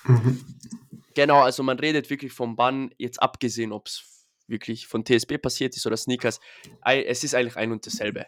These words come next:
Speaker 2: rein theoretisch. Also es funktioniert so oder so nicht. Egal,
Speaker 1: Mhm.
Speaker 2: was du mit
Speaker 1: Mhm.
Speaker 2: deinen Accounts
Speaker 1: Mhm.
Speaker 2: machst.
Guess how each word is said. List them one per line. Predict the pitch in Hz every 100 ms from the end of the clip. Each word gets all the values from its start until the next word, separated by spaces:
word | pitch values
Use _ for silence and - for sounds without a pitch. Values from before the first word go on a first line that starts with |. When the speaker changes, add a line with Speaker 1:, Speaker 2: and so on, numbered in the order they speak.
| -
Speaker 2:
rein | 110 110
theoretisch. | - - - 113 - -
Also | - 98
es | 107
funktioniert | - 123 - - 113 123
so | - - 123 107 -
oder | 110 104 -
so | - - - _
nicht. | - - - _ _ _ _ -
Egal, | 117 - 80
Speaker 1:
Mhm. | -
Speaker 2:
was | -
du | 135
mit | 120
Speaker 1:
Mhm. |
Speaker 2:
deinen | - -
Accounts | 123 123
Speaker 1:
Mhm. | -
Speaker 2:
machst. | - -